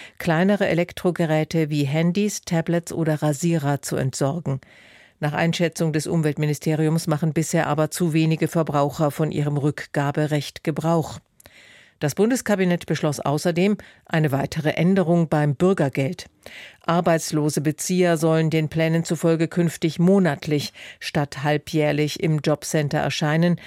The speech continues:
wenn das für ihre Eingliederung in den Arbeitsmarkt erforderlich ist. Im Nahen Osten haben die israelische Armee und die militant-islamistische Hisbollah-Miliz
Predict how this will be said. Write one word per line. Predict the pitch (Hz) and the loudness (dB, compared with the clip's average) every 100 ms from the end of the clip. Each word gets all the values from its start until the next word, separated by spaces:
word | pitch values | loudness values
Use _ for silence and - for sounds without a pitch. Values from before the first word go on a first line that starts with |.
| - - | -16 -2
wenn | 156 190 | 2 2
das | 208 214 | 2 0
für | - - | -2 -2
ihre | 185 175 | 0 0
Eingliederung | - 175 180 190 185 170 180 | 0 0 0 0 0 2 0
in | 151 | 0
den | 160 160 | 0 0
Arbeitsmarkt | - 139 147 143 - 147 131 - - | -2 -2 -2 -2 -2 -2 -2 -6 -6
erforderlich | 160 - 156 143 147 143 143 | -6 -4 -2 -2 0 -2 -2
ist. | 139 135 - - _ _ _ _ _ _ _ _ _ _ _ _ _ _ _ _ _ _ _ _ _ _ _ _ - - _ _ _ | -6 -6 -10 -20 _ _ _ _ _ _ _ _ _ _ _ _ _ _ _ _ _ _ _ _ _ _ _ _ -20 -20 _ _ _
Im | - 202 | 2 4
Nahen | 196 190 180 | 6 4 2
Osten | 175 - - 165 160 | 0 -2 0 2 4
haben | 160 160 165 170 | 2 2 2 0
die | 170 175 | 0 -2
israelische | - 175 175 175 180 | -2 0 2 0 2
Armee | 156 160 170 - | 2 2 2 2
und | 165 165 | 0 0
die | 160 | 2
militant-islamistische | 165 165 160 - 175 180 - 175 165 170 - 165 160 | 2 2 0 0 0 0 0 0 2 0 0 -2 0
Hisbollah-Miliz | 160 - 165 175 156 147 147 165 175 - | 0 0 0 2 2 2 2 2 0 -6